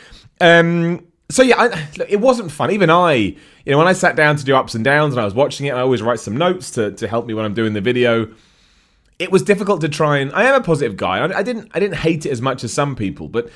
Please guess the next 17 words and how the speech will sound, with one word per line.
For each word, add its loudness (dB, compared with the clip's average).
sometimes 2
you -2
do 2
have 4
to -4
put -8
your 0
critical -2
hat -2
on -8
and 2
say 4
to -4
yourself, 0
"This 0
just 0
isn't 0